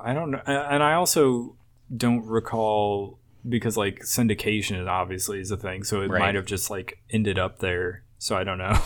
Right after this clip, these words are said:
Speaker 1: <laughs> But yeah, those are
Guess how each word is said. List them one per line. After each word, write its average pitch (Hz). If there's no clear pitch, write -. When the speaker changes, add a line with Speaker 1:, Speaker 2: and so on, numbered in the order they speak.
Speaker 1:
<laughs> -
But 151
yeah, 127
those 185
are 175